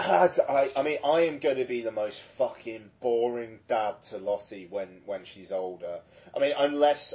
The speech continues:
I can get her into this stuff. But the thing is, I'm the only obsessively film person about. So I, it's just, I think it's just gonna be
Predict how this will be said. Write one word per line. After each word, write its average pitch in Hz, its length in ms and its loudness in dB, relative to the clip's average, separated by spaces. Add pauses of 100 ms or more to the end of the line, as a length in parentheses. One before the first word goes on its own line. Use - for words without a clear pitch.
I 123 140 2
can 123 240 -12
get 120 240 2
her 117 240 2
into 113 260 -10
this 107 180 -10
stuff. - 280 -4
But 123 80 -12
the 127 80 -12
thing 143 220 -2
is, 120 200 -4 (100)
I'm 143 260 0
the 147 200 -6
only 120 680 -2 (680)
obsessively 120 1040 2
film 110 560 -6
person 107 680 -6
about. 95 500 -6 (440)
So 135 300 4
I, 139 220 -8
it's 139 320 -14
just, 147 340 -2
I 131 120 0
think 151 360 -8
it's 135 220 -14
just 131 240 -12
gonna 120 140 -8
be 110 320 -10